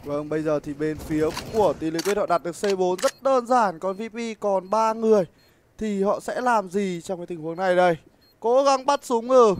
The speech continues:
Vâng, vừa rồi thì Elite với một khẩu S G có vẻ như đã không phản ứng kịp thời với tình huống bắn U S P. Nhưng Napfly với Mark mười thì nói không. Đó là suýt chút nữa, đó là triple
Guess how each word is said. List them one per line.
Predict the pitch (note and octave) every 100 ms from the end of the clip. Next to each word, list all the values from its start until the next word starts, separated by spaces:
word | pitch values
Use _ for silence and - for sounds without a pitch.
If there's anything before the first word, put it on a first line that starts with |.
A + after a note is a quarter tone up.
| - _ _ _ _
Vâng, | E3 F#3
vừa | G3
rồi | F#3 G3
thì | F#3
Elite | G3 A3 A3 A#3+ B3+
với | G#3+
một | A#3
khẩu | A#3 -
S | A#3 F#3+
G | A3+
có | G#3+ F#3 F#3+
vẻ | A#3+ G3+ F3+
như |
đã | F#3+ E3
không | - B3
phản | - A#3+ F3
ứng | - -
kịp | A3+ -
thời | G#3 F#3+
với | E3 D#3+ -
tình | F#3+
huống | E3 E3
bắn | E3
U | G3 A3
S | -
P. |
Nhưng | B3+ A3 F#3 F#3+
Napfly | A#3 A#3+ - A#3+ A3+
với | G#3+ G#3+
Mark | B3 B3
mười | C4 A#3
thì | - G#3
nói | A3 G#3+
không. | G#3+ F4 D4+ G#3 - - -
Đó | C#4+ C#4 C#4
là | D#4+ C#4+ - - - -
suýt | - B4 B4+ -
chút | A#4 A4+
nữa, | F#4+ F4
đó | E4+
là | D4+
triple | - F4 F4+ D#4